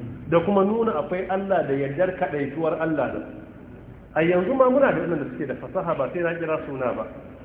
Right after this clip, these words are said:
Babbar matsala a yanzu, mawaƙa da yawa sun mai da waƙen kwaikwayon Turawa.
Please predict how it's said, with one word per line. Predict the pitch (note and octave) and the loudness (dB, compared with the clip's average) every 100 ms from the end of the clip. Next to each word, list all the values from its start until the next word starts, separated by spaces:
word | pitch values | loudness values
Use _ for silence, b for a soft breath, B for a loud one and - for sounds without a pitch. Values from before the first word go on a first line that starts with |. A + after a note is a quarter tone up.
| - - C3+ | -16 -6 0
Babbar | D#3 F#3+ A#3 | 2 2 2
matsala | A3+ B3+ A3 F3 | 2 4 2 4
a | |
yanzu, | E3+ E3 G3 | 4 2 0
mawaƙa | G#3+ F#3+ F#3 F3+ | 2 2 2 0
da | F#3 | 2
yawa | E3+ | 0
sun | F3 F3+ | 0 0
mai | F#3 | 0
da | F3 | 0
waƙen | C3 C3 C3+ E3+ C3+ | 2 0 0 -2 -2
kwaikwayon | D3 D3 E3 D#3 D#3+ C#3+ | -4 -2 0 0 -2 -4
Turawa. | A2 F#2+ F#2 | -2 -2 -2